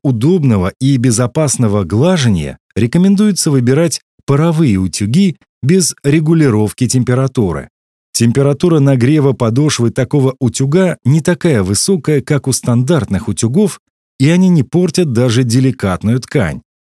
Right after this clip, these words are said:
Чтобы справиться с труднопроглаживаемой тканью, не нужно регулировать температуру, потому что паровой утюг сам увеличивает подачу пара, который увлажняет ткань, и ее легче гладить.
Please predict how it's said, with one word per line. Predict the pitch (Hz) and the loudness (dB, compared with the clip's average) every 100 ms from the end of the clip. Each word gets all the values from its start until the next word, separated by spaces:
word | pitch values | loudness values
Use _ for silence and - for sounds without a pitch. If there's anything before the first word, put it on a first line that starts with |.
| _ | _
Чтобы | - - 131 131 | -10 -4 0 0
справиться | - 147 143 135 - 123 123 - | 0 0 0 -2 -2 -2 -2 -6
с | - | -8
труднопроглаживаемой | - 156 147 131 123 117 117 92 165 190 139 104 98 92 | -2 -2 0 0 0 -2 -2 0 0 2 0 0 0 -2
тканью, | 90 - 120 82 71 - _ _ - | -4 -2 -2 -2 -6 -10 _ _ -2
не | 139 | 2
нужно | 208 208 170 | 2 2 2
регулировать | 160 147 156 160 143 123 | 0 0 0 2 2 0
температуру, | - 120 110 101 92 196 190 151 _ _ _ | 0 -2 0 -2 0 0 0 -2 _ _ _
потому | 135 156 160 | -2 0 0
что | 135 160 | 0 -4
паровой | - 135 139 143 147 131 | -2 0 0 2 0 -2
утюг | 107 - 196 190 - _ _ | -6 -4 -2 -4 -6 _ _
сам | - - 147 175 180 | -6 -4 0 0 0
увеличивает | 139 135 143 147 - 127 120 - | 0 0 2 0 0 0 -2 -2
подачу | 120 123 107 90 - | 0 0 -2 -6 -4
пара, | 143 180 180 135 _ _ - | -2 0 0 -4 _ _ -2
который | 135 147 170 156 | -2 2 0 0
увлажняет | - 127 139 147 127 131 90 76 | 0 2 2 2 2 0 -2 -6
ткань, | - - 190 175 - _ _ | -8 -2 0 0 -4 _ _
и | 127 | 0
ее | 139 151 180 | 2 2 2
легче | 165 110 101 - 120 | 2 2 0 -4 -2
гладить. | 123 135 92 78 - | 0 0 -2 -6 -10